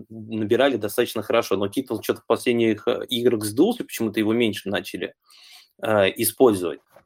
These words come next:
А Брэндон Аюк как раз наоборот начал, вот у него как раз, э, таргет, э, шер и все показатели по, по количеству раутсов, э, по количеству маршрутов, по количеству таргетов на маршруты, они резко вот увеличились.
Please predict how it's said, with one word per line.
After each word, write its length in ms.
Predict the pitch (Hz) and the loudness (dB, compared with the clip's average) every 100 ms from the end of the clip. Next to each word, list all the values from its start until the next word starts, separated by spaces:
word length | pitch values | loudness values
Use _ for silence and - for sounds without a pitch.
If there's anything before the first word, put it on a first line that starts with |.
| _ | _
А 240 | 101 107 | 2 4
Брэндон 360 | 101 113 147 135 | 4 6 6 6
Аюк 220 | 123 165 | 4 4
как 140 | 123 - | 4 0
раз 160 | 127 | 2
наоборот 420 | 117 110 120 135 | 2 4 4 4
начал, 340 | 117 123 - 110 | 2 0 0 -2
вот 200 | 104 104 | -2 -2
у 40 | |
него 300 | 101 107 113 | -2 -2 -4
как 120 | - | -4
раз, 300 | - 107 - 104 | -2 -2 -4 -2
э, 220 | 101 101 101 | 0 0 0
таргет, 380 | 101 95 98 | -2 -2 -4
э, 140 | 98 98 | 0 0
шер 360 | - 151 170 139 | 2 6 6 6
и 320 | 101 98 98 | 2 0 -4
все 220 | - 110 | -2 -2
показатели 520 | - - 101 165 - | -2 -4 0 0 -2
по, 1080 | 101 98 95 90 85 87 85 - - - - - | -8 -4 -2 0 -2 -4 -8 -8 -12 -12 -16 -18
по 60 | - | -10
количеству 460 | - 95 - - 95 | -6 -6 -8 -6 2
раутсов, 460 | 131 165 - 113 - | 4 4 2 -8 -4
э, 40 | |
по 160 | 110 101 - | -4 -4 -4
количеству 340 | 101 98 92 | -6 -6 -10
маршрутов, 520 | 85 - 127 151 - | -12 -6 0 0 -2
по 80 | - | -10
количеству 420 | - 95 - - _ | -6 -4 -6 -12 _
таргетов 380 | 123 143 - - | 0 0 -4 -6
на 80 | 101 | -2
маршруты, 480 | 104 - 101 92 | -2 -2 -6 -4
они 280 | 90 101 117 | -2 0 0
резко 280 | 101 117 - | 2 0 -2
вот 160 | 98 95 | -6 -4
увеличились. 640 | 98 113 104 - 71 - | -2 0 0 -2 -8 -10